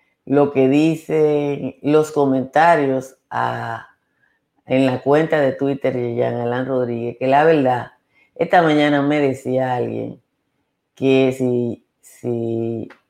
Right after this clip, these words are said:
si fuera él lo borrara, pero yo no creo que él esté en condiciones de, de recordar los Twitter que puso antes. Miren, los últimos tres Twitter de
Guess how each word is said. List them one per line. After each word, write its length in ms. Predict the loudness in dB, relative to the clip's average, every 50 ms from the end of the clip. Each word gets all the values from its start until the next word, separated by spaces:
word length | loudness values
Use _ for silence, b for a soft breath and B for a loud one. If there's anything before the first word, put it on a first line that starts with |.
| _ _ _
si 200 | _ -4 -4 -4
fuera 460 | -2 0 2 4 4 6 6 6 6
él 180 | 6 6 4 4
lo 120 | 4 2
borrara, 600 | 2 2 0 0 0 2 2 2 2 0 0 -2
pero 120 | -2 -4 -2
yo 160 | 0 0 0
no 160 | 0 -2 -2
creo 200 | -2 -2 -4 -2
que 80 | -2 -2
él 80 | -2
esté 200 | -2 -4 -4 -6
en 100 | -6 -6
condiciones 720 | -4 -4 -4 -4 -4 -4 -6 -4 -2 -2 -2 -2 -4 -8 -16 _ _ _ _ _ _ _ _ _ _ _ _ _ -10
de, 920 | -10 -6 -2 0 2 4 4 4 4 4 4 2 0 -2 -4 -6 -10 _ _ _
de 540 | -20 -14 -8 -4 -4 -2 -2 -2 -4 -4 -6 -4
recordar 840 | -4 -4 -4 -4 -4 -4 -4 -2 -2 -2 0 0 -2 -4 -6 -10 -16 _ _ _ _ _ _ _ _ _ _ _
los 260 | -2 -2 -2 -2 -4
Twitter 480 | -4 -2 -2 -2 0 0 -2 -2 -2 -2
que 100 | -4 -6
puso 480 | -6 -6 -6 -6 -6 -6 -6 -6 -6 -6
antes. 320 | -6 -8 -8 -6 -4 -2
Miren, 340 | 2 2 4 4 4 4 4
los 200 | 2 2 2 2
últimos 480 | 0 2 2 2 2 2 2 0 0 0
tres 240 | 2 2 2 0
Twitter 640 | 0 -2 -2 0 -2 -2 -2 -2 -2 -2 -2 -6 _
de 720 | -10 -10 -6 -2 2 4 6 6 6 4 2 -4 -12 _